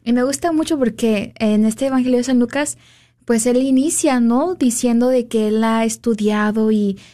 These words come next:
es un evangelio, pues, para mí que me ayudó mucho, en verdad, creer, primero, que Jesús es una figura histórica,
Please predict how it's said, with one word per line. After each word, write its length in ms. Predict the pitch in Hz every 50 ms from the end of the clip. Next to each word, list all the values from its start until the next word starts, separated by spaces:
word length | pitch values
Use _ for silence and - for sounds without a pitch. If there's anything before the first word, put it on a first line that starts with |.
| _ _
es 220 | - 233 220 226 -
un 100 | 254 262
evangelio, 560 | 262 254 233 220 202 - 226 220 220 226 220
pues, 220 | - 233 202 -
para 240 | - - 202 202 196
mí 160 | 196 208 202
que 100 | 190 -
me 80 | 233 226
ayudó 320 | 214 202 202 202 196 202
mucho, 500 | 202 214 220 220 220 220 - 240 233 233 240 - - - - - _ _ _ _
en 160 | - 233 226 220
verdad, 280 | 220 226 226 226 226
creer, 460 | - 247 262 254 247 247 254 254 254 - - - - - 226
primero, 680 | - 226 233 233 240 240 262 277 302 330 349 359 294 254
que 140 | - 240 226
Jesús 440 | 220 226 214 - - - 254 254 247
es 120 | 254 -
una 160 | 262 254 262 254
figura 560 | - 240 214 208 202 196 208 208 208 - - -
histórica, 680 | 196 - - - 185 185 208 196 - - - - -